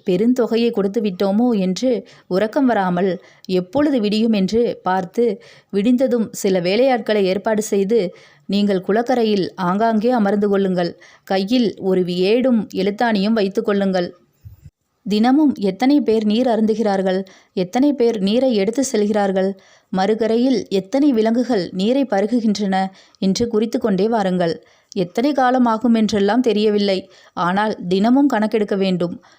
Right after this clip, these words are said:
என்று ஏற்பாடு செய்துவிட்டு, அன்று விடிந்ததும் வீட்டின் மேற்கூரையில் அமர்ந்து கொண்டு குளக்கரையை பார்வையிட துவங்குகிறார். விடிந்து காலை ஆறு மணி ஆகிறது. காசி விஸ்வநாதர் கோயிலுக்கு சொந்தமான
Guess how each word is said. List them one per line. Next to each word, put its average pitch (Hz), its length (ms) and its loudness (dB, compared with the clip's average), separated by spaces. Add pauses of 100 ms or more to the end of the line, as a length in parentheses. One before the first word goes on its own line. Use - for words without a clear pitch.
(180)
என்று 202 300 0
ஏற்பாடு 240 420 0
செய்துவிட்டு, 202 580 0 (380)
அன்று 185 320 0
விடிந்ததும் 214 600 2
வீட்டின் 233 460 0
மேற்கூரையில் 214 600 0
அமர்ந்து 196 280 0
கொண்டு 196 300 0 (400)
குளக்கரையை 208 640 0
பார்வையிட 202 580 0
துவங்குகிறார். 202 640 0 (440)
விடிந்து 247 400 2 (200)
காலை 180 320 -2 (100)
ஆறு 202 220 2
மணி 233 220 2
ஆகிறது. 196 500 0 (480)
காசி 208 340 -2
விஸ்வநாதர் 240 580 0
கோயிலுக்கு 202 400 0
சொந்தமான 214 540 0